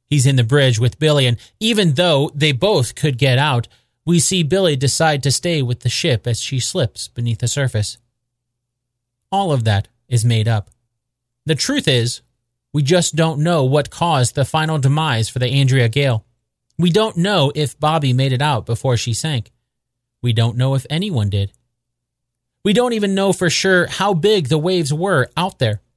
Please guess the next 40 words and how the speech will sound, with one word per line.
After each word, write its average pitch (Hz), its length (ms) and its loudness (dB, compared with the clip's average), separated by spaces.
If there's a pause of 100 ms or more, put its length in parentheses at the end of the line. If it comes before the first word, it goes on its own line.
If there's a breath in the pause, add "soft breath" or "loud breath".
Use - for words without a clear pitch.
(500)
According 185 400 2
to 139 120 2
Sebastian 143 580 0
Junger's 131 400 2
book 143 360 0
that 131 140 0
the 127 60 0
movie 120 320 0
is 110 100 2
based 196 360 -2
on, 127 160 2
there 160 100 2
were 175 80 2
some 175 200 0
waves 175 400 0
over 160 260 2
one 180 300 -2
hundred 165 440 -2
feet 151 240 -6
high. 143 280 0 (200 loud breath)
That's 190 200 -2
over 185 180 2
thirty 196 480 -2
meters, 180 420 0 (220 soft breath)
and 180 80 -8
it 180 80 -6
could 190 160 0
certainly 202 420 0
be 202 160 -2
enough 190 400 -2
to 156 120 -2
flip 180 260 -2
over 170 280 0
a 131 60 2
seventy-two 143 720 -2
foot 131 320 -2
or 113 160 -4 (120)
twenty-two 110 440 -6
meter 117 280 0
long 135 380 -2